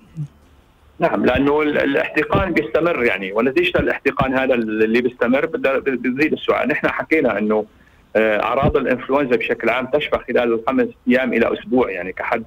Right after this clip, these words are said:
أعلى، إنما السعال في بعض الحالات يستمر أسبوعين أو أكثر شوي لأنه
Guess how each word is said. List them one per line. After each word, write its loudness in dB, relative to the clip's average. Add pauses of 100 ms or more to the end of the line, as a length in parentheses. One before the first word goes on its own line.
(120)
أعلى، 0 (320)
إنما 2
السعال 0
في -6
بعض 0
الحالات -2
يستمر 0 (360)
أسبوعين 0
أو 0
أكثر -2
شوي 0
لأنه -2